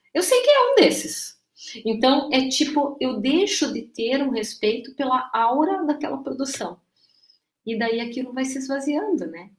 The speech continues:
Ele se va-, se esvazia em unicidade. Tinha dois conceitos ali do, do, do Walter Benjamin, mas acho que o que eu gosto mesmo é, é de falar dessa coisa unicidade, né?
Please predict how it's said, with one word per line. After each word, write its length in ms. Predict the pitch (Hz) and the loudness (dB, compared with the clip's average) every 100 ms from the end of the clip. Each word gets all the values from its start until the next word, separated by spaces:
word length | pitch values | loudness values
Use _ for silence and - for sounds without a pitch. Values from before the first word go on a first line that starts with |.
| _ _ | _ _
Ele 100 | 196 | -10
se 140 | 190 | -8
va-, 200 | 196 202 | -4 -4
se 180 | - - | -4 -6
esvazia 420 | 220 233 202 226 220 | -4 -4 -2 -2 -2
em 220 | 247 294 | 0 0
unicidade. 880 | 269 240 - 220 175 175 - 359 370 453 - _ _ | 0 0 -2 -4 -2 -2 0 0 2 0 0 _ _
Tinha 120 | - 240 | -10 -2
dois 200 | 285 359 | 0 0
conceitos 500 | 339 - 208 196 196 | -2 -2 -4 -4 -4
ali 260 | 196 180 165 | -4 -4 -4
do, 260 | 165 160 _ - - - - | -8 -8 _ -20 -20 -20 -6
do, 560 | 190 185 165 151 151 - _ _ _ _ | -2 0 0 -4 -8 -16 _ _ _ _
do 120 | 202 202 | 0 4
Walter 380 | 196 202 202 185 | 4 2 0 0
Benjamin, 520 | 180 170 170 160 175 | -4 -4 -8 -12 -10
mas 120 | 190 | -8
acho 180 | 214 - | -8 -6
que 140 | 226 | -6
o 140 | 226 208 | -6 -8
que 160 | - | -6
eu 80 | 208 | -4
gosto 320 | 202 220 - | -2 -4 -2
mesmo 480 | 226 226 233 247 247 214 | -2 -2 -4 -10 -10 -10
é, 180 | 214 _ | -10 _
é 80 | 214 | -6
de 140 | 208 | -4
falar 220 | - 208 220 | -4 -4 -4
dessa 240 | 226 214 | -6 -6
coisa 260 | 220 214 - | -4 -4 -4
unicidade, 880 | 240 233 233 - 220 - - - 165 | -4 -4 -4 -4 -4 -4 -4 -10 -10
né? 220 | 180 196 | -8 -8